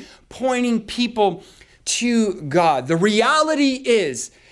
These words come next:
that most people out there, the only scriptures that they will ever hear,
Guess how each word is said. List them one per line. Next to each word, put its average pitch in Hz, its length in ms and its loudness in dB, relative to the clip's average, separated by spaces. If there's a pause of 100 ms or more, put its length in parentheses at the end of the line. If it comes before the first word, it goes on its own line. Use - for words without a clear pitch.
(220)
that 190 240 -2
most 233 580 0
people 311 500 2
out 220 260 0
there, 285 220 -2
the 226 240 -2
only 311 440 2
scriptures 233 840 -2
that 196 220 0
they 226 120 2
will 226 320 2
ever 247 400 2
hear, 190 760 -2